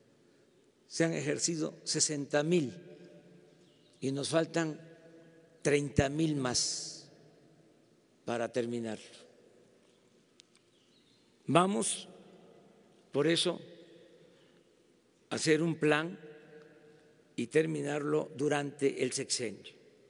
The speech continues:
Otro ejemplo,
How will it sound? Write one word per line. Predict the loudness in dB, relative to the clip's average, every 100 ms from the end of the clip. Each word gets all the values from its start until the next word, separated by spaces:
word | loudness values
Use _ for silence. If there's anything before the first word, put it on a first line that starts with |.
| _ _ _ _ _ _ _ _ _
Otro | 4 4 4 0 0 -2 -6 -12 -16 -20 -4
ejemplo, | 0 2 0 -2 -12